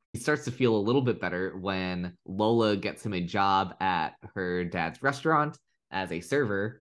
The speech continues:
especially when Lola encourages Saad to ignore Zig and Tiny when they're harassing him. But of course, Lola ends up firing Saad when Shay steals the tips for her supplements, and Lola blames Saad.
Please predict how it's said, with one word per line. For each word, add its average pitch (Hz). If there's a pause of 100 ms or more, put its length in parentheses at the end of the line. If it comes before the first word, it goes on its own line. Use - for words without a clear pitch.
(120)
especially 113
when 98
Lola 98
encourages 92
Saad 90
to 98
ignore 95
Zig 87
and 85
Tiny 82
when 82
they're 82
harassing 90
him. 78 (160)
But 127
of 107
course, 127
Lola 113
ends 101
up 101
firing 104
Saad 87 (400)
when 90
Shay 98
steals 92
the 92
tips 90 (100)
for 92
her 90
supplements, 85 (160)
and 92
Lola 98
blames 87
Saad. 71